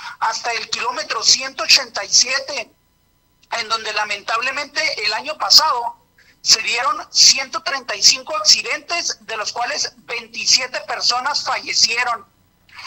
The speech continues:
siendo este tramo uno de los más involucrados en, en, en este tipo de accidentes. También te comento que al momento que acuden los, el personal médico, se percatan que en el interior del vehículo tipo sedán,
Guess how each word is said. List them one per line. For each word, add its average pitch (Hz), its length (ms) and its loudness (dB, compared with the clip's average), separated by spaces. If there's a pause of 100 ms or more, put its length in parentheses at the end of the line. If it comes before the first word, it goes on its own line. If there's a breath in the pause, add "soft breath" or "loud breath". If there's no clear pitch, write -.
(120)
siendo 269 340 4 (180)
este 302 220 -4
tramo 320 320 -2 (220)
uno 285 180 -2
de 269 80 0
los 220 200 0
más 233 220 4
involucrados 254 960 2
en, 208 200 -12
en, 196 340 -14
en 220 160 -8
este 220 200 0
tipo 277 280 -4
de 254 80 -2
accidentes. 226 680 2 (440 loud breath)
También 240 300 -6
te 359 100 -6
comento 277 460 -4
que 247 400 0
al 247 160 -2
momento 233 340 -6
que 254 100 -2
acuden 285 380 0
los, 262 380 6 (100)
el 226 80 -2
personal 220 520 2
médico, 311 440 2 (140)
se - 220 8
percatan 240 600 -2
que 262 100 0
en 240 140 -2
el 220 140 0
interior 208 500 -4
del 294 160 -2
vehículo 247 540 -2
tipo 294 260 -2
sedán, 262 500 4